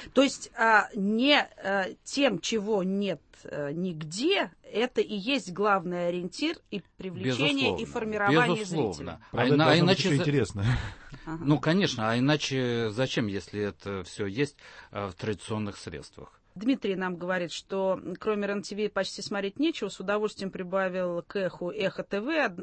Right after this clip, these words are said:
Speaker 1: э, готов и "Карбину", однако трафик сигнала, но он, видимо, не знает ещё, но вот про Эхо Т В, потому что традиционное телевидение, у меня выделенные лины пока обходятся несоразмерно дорого. Вот, кстати, о деньгах.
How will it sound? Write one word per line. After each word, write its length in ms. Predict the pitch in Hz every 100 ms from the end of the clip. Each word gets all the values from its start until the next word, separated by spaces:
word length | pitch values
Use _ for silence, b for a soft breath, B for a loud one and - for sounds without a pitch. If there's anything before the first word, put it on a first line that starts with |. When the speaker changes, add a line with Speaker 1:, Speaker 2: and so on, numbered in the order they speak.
| -
Speaker 1:
э, 340 | 185 185 190
готов 480 | 185 226 254 202 -
и 340 | 202 202 196
"Карбину", 540 | 180 208 208 277 349 226
однако 460 | 185 180 254 -
трафик 380 | - 233 220 190
сигнала, 580 | - 196 214 302 285 160 175
но 80 |
он, 80 | 202
видимо, 320 | 185 175 170 - -
не 300 | - 190 170
знает 300 | 240 349 180
ещё, 260 | - 165
но 180 | 156 185
вот 200 | 180 -
про 240 | - 180 170
Эхо 260 | 185 -
Т 140 | - 196
В, 120 | 175
потому 260 | - 143 143
что 120 | -
традиционное 480 | 156 147 - 135 135
телевидение, 440 | - 139 135 135 - B B B
у 60 |
меня 220 | 185 220 196
выделенные 540 | 226 190 180 170 170
лины 320 | 196 285 226 -
пока 340 | 180 170 240
обходятся 480 | 247 - 202 202 -
несоразмерно 720 | 175 - 170 165 180 185 185
дорого. 480 | 165 165 147 139 - B B
Вот, 140 | 277 -
кстати, 500 | - - 233 - 220
о 160 | - 196
деньгах. 760 | 170 180 180 139 120 - -